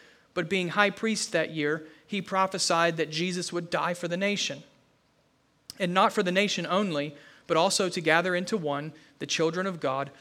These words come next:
who are scattered abroad." In John's gospel, people often speak better than they know. They speak better than they know, and, and Caiaphas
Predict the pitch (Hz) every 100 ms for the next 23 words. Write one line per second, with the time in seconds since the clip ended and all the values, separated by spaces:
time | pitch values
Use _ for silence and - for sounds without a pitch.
0 | - - 170 151 143 147 - _ - -
1 | 135 135 139 139 - 143 156 151 123 -
2 | _ - - - _ _ _ _ _ -
3 | - _ 175 170 170 208 226 175 202 214
4 | - 165 156 160 220 220 233 208 - 190
5 | 196 208 175 - - - 190 214 - -
6 | _ 160 180 196 196 180 175 165 160 156
7 | 151 127 110 - - _ _ _ _ _
8 | _ _ _ _ _ _ _ _ 147 -
9 | 202 196 190 180 180 175 170 160 143 151
10 | 165 160 - 160 - 214 220 226 - 156
11 | 180 -